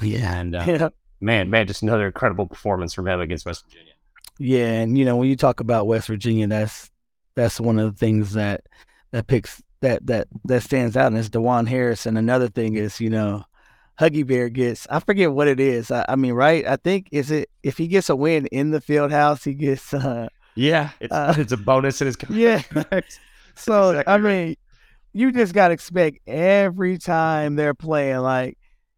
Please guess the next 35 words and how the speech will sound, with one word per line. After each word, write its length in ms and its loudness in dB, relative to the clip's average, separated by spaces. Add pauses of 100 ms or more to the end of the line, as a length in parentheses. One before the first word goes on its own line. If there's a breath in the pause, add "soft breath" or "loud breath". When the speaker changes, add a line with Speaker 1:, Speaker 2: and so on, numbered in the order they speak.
(160)
Speaker 1:
he's 240 0
gonna 180 4
make 240 0
sure 160 -2
that 180 2
scouting 360 0
report 380 -2
is 100 -12
done 480 -2 (440)
just 280 2
Speaker 2:
Yep. 100 0
Speaker 1:
the 140 -2
way 160 0
he 160 0
likes 460 2
it, 140 -4
'cause, 280 -2
I 80 -2
mean, 160 2
that's 160 0
a 80 0
big 200 -2
paycheck. 540 2
But 340 0 (480 soft breath)
I 120 4
think 200 0
that's 220 4
another 260 2
factor. 380 2
Obviously, 420 2
when 220 -2
West 160 2
Virginia 340 -2
comes 360 -2
in, 300 0